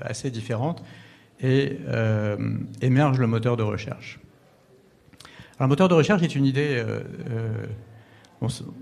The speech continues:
on s'est forte-, enfin, moi-même, j'ai du mal à me souvenir que ça n'existait pas autrefois. Euh, on s'est vraiment habitué à ce mode de fonctionnement. C'est une révolution radicale. C'est une médiation entre,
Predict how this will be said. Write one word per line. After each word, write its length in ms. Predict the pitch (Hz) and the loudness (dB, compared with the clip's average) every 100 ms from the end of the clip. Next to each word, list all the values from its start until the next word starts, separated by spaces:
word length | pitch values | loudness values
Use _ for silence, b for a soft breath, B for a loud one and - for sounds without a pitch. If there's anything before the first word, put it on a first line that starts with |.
| - - | -20 -14
on 60 | 117 | -8
s'est 140 | 117 | -4
forte-, 260 | 110 127 135 | -2 0 0
enfin, 400 | 113 107 104 90 - - - 107 113 | 0 -2 -4 -6 -12 -20 -14 -12 -10
moi-même, 420 | 127 113 110 123 | -6 -2 0 2
j'ai 100 | 110 | 0
du 120 | 95 104 | 0 0
mal 180 | 123 | 2
à 60 | 120 | 2
me 120 | 104 | 0
souvenir 460 | 98 113 120 120 120 | -2 -2 0 0 -4
que 100 | 107 | -8
ça 140 | - | -4
n'existait 340 | 104 98 - 113 | -6 -6 -6 -4
pas 120 | 113 | -4
autrefois. 520 | 107 - - 156 190 B B B B B B - | -4 -4 -2 -2 -2 B B B B B B 0
Euh, 320 | 120 117 123 - - - - _ _ _ - - | 4 4 2 -4 -14 -20 -20 _ _ _ -10 -2
on 100 | 139 | 0
s'est 180 | - 135 | 2 4
vraiment 360 | 120 143 147 | 6 6 8
habitué 600 | 139 131 - 143 147 139 - | 6 4 0 2 2 0 -2
à 120 | 110 | -4
ce 140 | - | -2
mode 220 | 123 127 | -2 -2
de 80 | 120 | -2
fonctionnement. 500 | 113 117 107 127 185 | -4 -6 -2 -2 0
C'est 220 | - 131 | 0 -2
une 80 | 120 | -2
révolution 880 | 113 110 113 - 139 110 131 123 117 - - | -2 -2 -2 -4 -6 -2 0 0 0 -6 -4
radicale. 440 | 120 120 165 226 233 B B B | -4 -2 -2 -2 -4 B B B
C'est 200 | - 131 | -4 2
une 120 | 147 | 4
médiation 760 | 156 151 135 127 160 190 233 127 | 4 6 4 2 0 0 -2 -2
entre, 560 | 127 - 139 175 208 | -2 0 2 2 -2